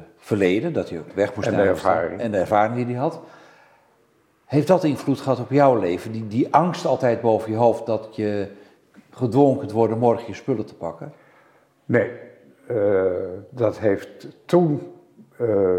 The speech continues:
Speaker 2: bij mij nooit meegespeeld. Ik kende de verhalen.
Speaker 1: Ja.
Speaker 2: Eh, ik heb, eh, ooit eens een antisemitisch anti-, akkefietje gehad, eh, op de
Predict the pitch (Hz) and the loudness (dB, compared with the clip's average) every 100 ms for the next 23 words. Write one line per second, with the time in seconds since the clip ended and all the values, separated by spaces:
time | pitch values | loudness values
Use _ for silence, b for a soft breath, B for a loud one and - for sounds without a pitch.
0 | 85 98 98 92 95 98 95 98 98 95 | 0 -2 0 0 2 2 2 0 -2 -2
1 | - 120 120 - - 101 98 92 80 90 | -2 0 0 -2 2 2 2 -4 0 2
2 | 98 107 120 147 127 117 92 90 90 85 | 4 2 0 -4 -2 0 0 0 0 -4
3 | B B B B B 98 87 92 - - | B B B B B -8 -4 -4 -6 -20
4 | - 107 92 98 107 107 110 117 92 - | -12 -8 -4 -2 2 2 2 -2 -8 -6
5 | 98 92 - 101 - 107 98 98 98 95 | -6 -6 -4 -4 -6 -10 -8 -8 -8 -6
6 | 95 90 - - - 101 - - - 110 | -4 -6 -12 -10 -4 -4 -6 -10 -6 -6
7 | 110 - 98 92 - 92 85 - - 98 | -6 -2 -2 -2 -6 -6 -4 -6 -6 -6
8 | 87 87 | -4 -4